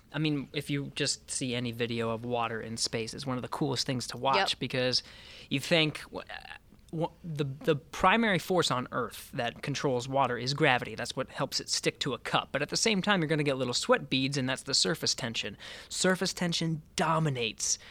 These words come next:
Speaker 2: Yep.
Speaker 1: in microgravity. And I could see that really, really messing with the, but, I mean, so you said you didn't have any problems. How much of it was because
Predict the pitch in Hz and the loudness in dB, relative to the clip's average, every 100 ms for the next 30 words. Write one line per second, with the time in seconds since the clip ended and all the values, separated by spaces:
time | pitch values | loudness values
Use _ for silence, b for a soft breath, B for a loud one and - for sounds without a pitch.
0 | B 196 135 131 120 123 127 127 127 110 | B -2 2 2 2 0 2 4 4 0
1 | 104 B B 139 139 139 - - 277 147 | -6 B B 2 2 2 2 4 6 6
2 | 120 135 151 202 165 143 156 147 214 277 | 4 2 2 4 4 0 -4 0 2 4
3 | 143 202 - 143 127 - 147 143 - 135 | 2 2 2 2 0 -2 -2 0 0 -2
4 | 139 147 165 170 - B B B B 175 | -2 2 0 -2 -10 B B B B 4
5 | 170 170 160 - - - - 180 160 147 | 4 4 2 -4 -14 -6 0 2 2 4
6 | 208 180 156 160 160 151 139 123 123 196 | 4 4 4 0 2 0 -2 -4 -2 2
7 | 220 165 131 127 - B B - 269 302 | 4 4 0 -2 -6 B B 0 4 4
8 | 294 247 214 208 170 185 175 147 156 - | 4 2 2 2 2 4 4 2 -2 0
9 | 160 143 139 131 | 2 4 4 0